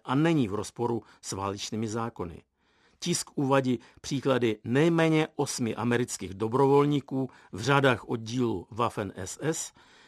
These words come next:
kteří byli zabiti ve druhé světové válce. Panuje shoda na tom, že držení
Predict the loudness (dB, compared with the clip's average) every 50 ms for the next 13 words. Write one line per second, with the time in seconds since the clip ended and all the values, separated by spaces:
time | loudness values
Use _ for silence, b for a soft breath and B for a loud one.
0 | b b 6 6 6 8 8 6 8 8 6 8 6 4 4 2 0 -2 0 0
1 | 2 2 0 2 2 4 4 2 2 0 -2 -4 -2 -2 -2 -2 -2 -2 -4 -4
2 | -6 -8 -10 -16 -20 -20 _ _ _ _ _ _ _ _ _ -10 -4 -2 2 2
3 | 4 2 2 2 2 2 4 4 4 2 0 -4 -4 -4 -4 -2 -2 -4 -6 -2
4 | -2 -2 0 2 0 0 0 0